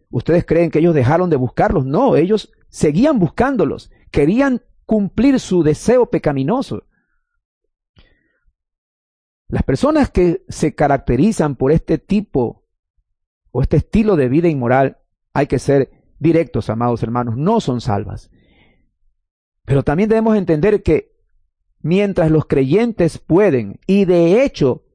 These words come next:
cometen este tipo de pecados, esto no les debe caracterizar como un patrón de vida constante. El creyente debe rechazar contra este tipo de pecado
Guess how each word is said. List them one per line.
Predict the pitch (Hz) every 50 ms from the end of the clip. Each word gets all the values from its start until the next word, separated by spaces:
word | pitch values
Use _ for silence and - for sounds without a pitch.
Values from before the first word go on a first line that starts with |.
| _ _ _ -
cometen | - 196 190 175 165 165 185 220 262 285 277 - 190 165 143 165
este | 190 - - 151
tipo | - - 202 214 - 196 156
de | 139 127 120
pecados, | - 120 - - - 143 143 151 135 127 135 160 - - _ _ _ _ _ _ _ _ _ _ _ _ _ -
esto | - 269 277 - - 269 254 233
no | 208 208 254 285
les | 277 254 190 165
debe | 214 262 277 277 269 269
caracterizar | 240 220 214 202 - - 190 180 175 - - 233 240 233
como | - 196 190 226
un | 247 226
patrón | - 220 190 - 220 233 240 226
de | 208 185
vida | 185 240 233 220 -
constante. | - 165 147 - - 135 123 120 - - 92 - _ _ _ _ _ _ - - - -
El | - 180
creyente | 170 220 196 190 175 226 262 277 269 - 220 202 165
debe | 131 131 175 254 285 294 277 247
rechazar | 196 170 - - 139 - - 220 220 214
contra | - 160 151 143 127 - 208
este | - - 165
tipo | - 233 - 208
de | 175 156
pecado | - - 135 - - 208 196 - 165 160